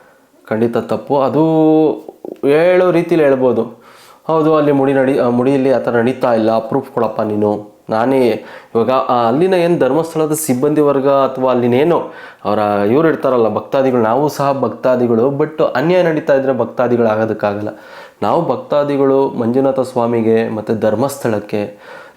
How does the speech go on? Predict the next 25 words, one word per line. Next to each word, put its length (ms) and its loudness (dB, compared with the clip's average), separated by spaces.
ಧರ್ಮಸ್ಥಳದ 640 0
ಪರಿಸರಕ್ಕೆ, 760 -4
ಆ 80 0
ಧರ್ಮಸ್ಥಳದ 1040 0
ಹೆಸ್ರು 320 0
ಹೇಳ್ಕೊಂಡು, 840 0
ಆ, 60 0
ಒಂದು 200 2
ಭ್ರಷ್ಟಾಚಾರ, 640 0
ಮೋಸ, 360 0
ಅನ್ಯಾಯಗಳು, 680 0
ದೊಡ್ಡ 180 0
ದೊಡ್ಡ 280 0
ದಂಧೆಗಳು 1040 0
ಈ 60 0
ಥರ 200 0
ಮಾಡ್ತಿದ್ದಾರೆ. 600 0
ಮತ್ತು 460 0
ನನಗೆ 340 2
ಕಾಮೆಂಟ್ 360 0
ಮೂಲಕ 240 0
ತುಂಬ 460 0
ಜನ 200 0
ಹೇಳಿದ್ರು, 420 0
"ಹ್ಮ್, 480 -2